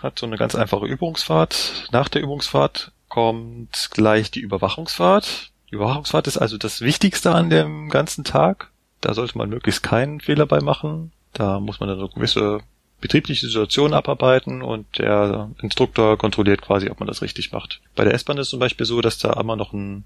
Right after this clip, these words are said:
Transportkontrolleur von der S-Bahn daneben sitzt, der die Überwachungsfahrt abnimmt bei uns. Und ich glaub, beim Fernverkehr ist das genauso, macht das einfach nur der Instruktor.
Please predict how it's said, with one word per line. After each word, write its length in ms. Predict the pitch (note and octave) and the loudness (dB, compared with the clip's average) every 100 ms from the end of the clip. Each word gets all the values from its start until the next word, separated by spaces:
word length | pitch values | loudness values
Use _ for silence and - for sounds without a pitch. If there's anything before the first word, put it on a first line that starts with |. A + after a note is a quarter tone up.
| _ - | _ -2
Transportkontrolleur 920 | G#2 - C3+ - C#3 - C3 B2+ B2 | -2 0 0 0 -4 -4 2 2 4
von 140 | A2+ | 4
der 100 | G#2+ | 4
S-Bahn 300 | B2+ - B2 | 4 0 2
daneben 300 | A#2 A2+ A#2 | 2 2 2
sitzt, 220 | A2+ - | 0 0
der 60 | A#2 | 0
die 80 | A2 | 2
Überwachungsfahrt 640 | G#2+ A2 A#2+ - - A2 | 4 4 2 -2 0 2
abnimmt 520 | G#2+ - G#2+ G#2+ - - - _ | 2 0 -2 -2 -6 -10 -16 _
bei 100 | - | -2
uns. 320 | A2+ A#2 B2 | 0 0 -2
Und 80 | A2 | -6
ich 80 | G2+ | -2
glaub, 120 | G2+ | -2
beim 140 | A2 G#2 | -2 0
Fernverkehr 500 | - - G2 - G#2 | 0 0 0 2 2
ist 100 | F#2+ | 2
das 120 | - | -4
genauso, 420 | G2 F#2+ G2+ G2+ | 0 2 2 2
macht 220 | G2 G2 | 0 0
das 120 | G#2+ | 0
einfach 260 | - - - | 0 -2 -4
nur 100 | G2+ | -2
der 100 | F#2+ | -2
Instruktor. 580 | G2+ - - - G#2+ | 0 -2 -4 -6 -6